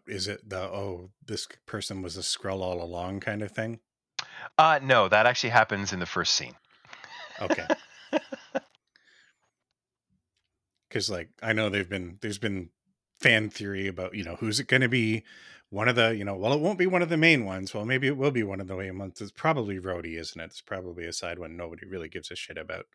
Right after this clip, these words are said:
Speaker 1: Eh, maybe, but anyway.
Speaker 2: Oh, I'm,
Speaker 1: Yeah,
Speaker 2: I'm not
Speaker 1: we're
Speaker 2: even
Speaker 1: gonna
Speaker 2: gonna
Speaker 1: get into
Speaker 2: spoil
Speaker 1: it this week.
Speaker 2: Yeah, it's, it, it was good. I en-, I enjoyed it a bunch. I mean, anything with, with Samuel L. Jackson, even the terrible movies that he's in, he's, you know,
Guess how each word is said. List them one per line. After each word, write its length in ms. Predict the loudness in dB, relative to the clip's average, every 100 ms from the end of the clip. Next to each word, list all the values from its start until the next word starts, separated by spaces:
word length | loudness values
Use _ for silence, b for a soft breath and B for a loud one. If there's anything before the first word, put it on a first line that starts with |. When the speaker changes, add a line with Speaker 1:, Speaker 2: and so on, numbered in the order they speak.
| B B B B _
Speaker 1:
Eh, 400 | -4 -2 -2 -4 -2
maybe, 340 | 0 0 -2
but 240 | -4 -8 -8 _ _ -6
anyway. 320 | -6 -6 -10 _ _ _ _ _ _ _ _
Speaker 2:
Oh, 200 | -10 -2
I'm, 160 | -2 2 6
Speaker 1:
Yeah, 80 | 8
Speaker 2:
I'm 40 |
not 60 | 10
Speaker 1:
we're 60 | 8
Speaker 2:
even 80 |
Speaker 1:
gonna 40 | 8
Speaker 2:
gonna 120 | 8
Speaker 1:
get 20 |
into 140 | 8 6
Speaker 2:
spoil 60 | 4
Speaker 1:
it 20 |
this 160 | -2
week. 120 | -8 -12 B B B B B 4
Speaker 2:
Yeah, 280 | 6 6 6
it's, 240 | 2 -2
it, 200 | -2 0
it 100 | 2
was 140 | 2 4
good. 240 | 6 8
I 100 | 8
en-, 140 | 6 0 2
I 120 | 2
enjoyed 320 | 2 2 2
it 80 | 2
a 40 |
bunch. 320 | 4 4 4 0
I 60 |
mean, 220 | 2 2
anything 340 | 2 0 0 -2
with, 180 | -4 -8 -8
with 140 | -4
Samuel 400 | -2 -2 -2 0
L. 100 | 0 0
Jackson, 380 | -2 -2 -4
even 160 | -4 -4
the 160 | -4 -4
terrible 480 | -6 2 4 4 0
movies 320 | -6 -12 -10
that 160 | -8 -8
he's 180 | -8 -8
in, 180 | -8 -14 _
he's, 340 | -14 -10 -10 -12 _
you 80 | -12
know, 240 | -10 -10